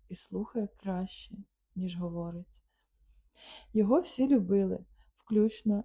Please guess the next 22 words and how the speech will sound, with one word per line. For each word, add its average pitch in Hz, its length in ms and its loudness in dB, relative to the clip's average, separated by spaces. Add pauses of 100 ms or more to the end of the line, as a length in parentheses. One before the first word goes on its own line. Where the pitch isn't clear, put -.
зі 185 200 -4
мною. 180 480 -2 (1600)
Трохи 277 340 2
більше. 208 520 2 (200)
Одного 208 400 2
вечора, 226 540 4 (100)
приблизно 226 680 2
за 202 200 0
місяць 226 720 -2
до 196 400 0
їхнього 196 720 -2
весілля, 196 720 -2 (180)
я 190 280 2
напилась 196 720 0
дешевої 180 680 -6
сангрії 196 680 -2
в 202 100 -4
будинку 185 720 -4
моїх 190 380 -2
батьків. 180 600 -10 (400)
Сімейна 220 480 6
вечеря, 190 600 0